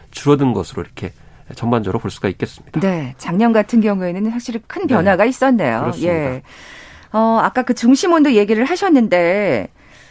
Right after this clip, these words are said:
Speaker 2: 한번 끓인 음식이면 정말
Speaker 1: 네.
Speaker 2: 식중독에서 굉장히 안전하다라고들 생각을 하시잖아요. 근데 그렇지가 않은 모양이네요.
Speaker 1: 그러니까 되게 이제 도시락 업체나 급식도 하시는 분들이, "아니, 분명히 끓였는데,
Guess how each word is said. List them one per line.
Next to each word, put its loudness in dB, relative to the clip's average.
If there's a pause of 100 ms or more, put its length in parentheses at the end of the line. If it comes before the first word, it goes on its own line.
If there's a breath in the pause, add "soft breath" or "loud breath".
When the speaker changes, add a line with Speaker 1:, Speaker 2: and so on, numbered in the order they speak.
(240 soft breath)
Speaker 2:
한번 0
끓인 2
음식이면 -2
정말 2
Speaker 1:
네. -10
Speaker 2:
식중독에서 -2
굉장히 0
안전하다라고들 0
생각을 0
하시잖아요. 0
근데 0
그렇지가 0
않은 2
모양이네요. 2
Speaker 1:
그러니까 -6
되게 -2
이제 -2
도시락 -2
업체나 -2
급식도 -8
하시는 -2
분들이, -6
"아니, -2
분명히 -4
끓였는데, -2